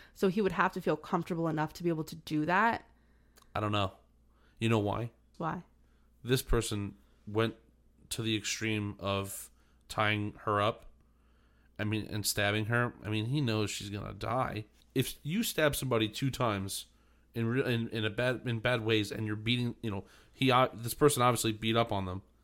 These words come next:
Speaker 2: right? I don't think you think that they're gonna make their way to a phone. So
Speaker 1: That's
Speaker 2: I,
Speaker 1: true.
Speaker 2: I don't think,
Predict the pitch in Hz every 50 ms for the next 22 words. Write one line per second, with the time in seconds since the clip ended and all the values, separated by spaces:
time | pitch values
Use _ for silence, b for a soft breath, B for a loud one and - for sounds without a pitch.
0 | _ _ - 98 98 110 107 - - _ _ _ - 135 139 143 143 139 135 147
1 | 139 131 - 131 120 - - 143 127 - 127 113 - 131 - - 131 120 113 B
2 | B B B B B - 117 131 135 127 117 123 131 120 113 110 120 123 117 117
3 | - 117 107 98 - - 117 107 101 95 92 95 - - 123 110 107 104 B B
4 | B B 220 240 - 120 110 - 233 190 170 170 120 123 117 110 135 127 127 120
5 | - - 123 117 107 - - -